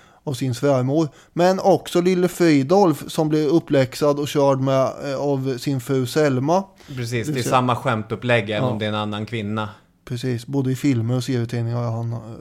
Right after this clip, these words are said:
Speaker 1: fått
Speaker 2: Radio ursprungligen. Jag tror att det
Speaker 1: Ja.
Speaker 2: var radioteater från början.
Speaker 1: Jo, så var det.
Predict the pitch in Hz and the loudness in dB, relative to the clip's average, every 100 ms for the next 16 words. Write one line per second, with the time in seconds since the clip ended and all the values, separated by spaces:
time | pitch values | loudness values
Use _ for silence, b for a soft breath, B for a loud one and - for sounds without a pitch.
0 | 113 120 117 151 233 131 104 92 104 - | -10 -4 2 4 2 -2 -4 -6 -8 -4
1 | 143 143 87 113 135 139 143 156 160 110 | -4 -4 -6 -6 -4 -2 0 2 0 0
2 | 107 147 185 180 104 101 104 131 107 90 | -4 -4 -4 -4 -8 -8 -4 -4 -4 -2
3 | 160 170 - 160 131 123 | 0 -2 -2 -2 0 -2